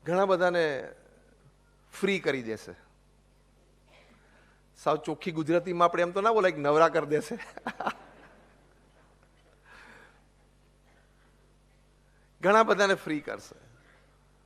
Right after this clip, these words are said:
હ્યુજ અનએમ્પ્લોયમેન્ટ પૃથ્વી ઉપર પથરાઈ જવાની છે. As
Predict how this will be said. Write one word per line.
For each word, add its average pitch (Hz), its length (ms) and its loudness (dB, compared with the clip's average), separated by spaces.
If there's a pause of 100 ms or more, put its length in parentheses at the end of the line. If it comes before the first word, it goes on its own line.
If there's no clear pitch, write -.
(320)
હ્યુજ 277 760 2
અનએમ્પ્લોયમેન્ટ 208 760 0
પૃથ્વી 170 280 -8
ઉપર 170 180 -4
પથરાઈ 143 340 -6
જવાની 95 360 -10
છે. - 220 -20 (2000)
As 190 60 -4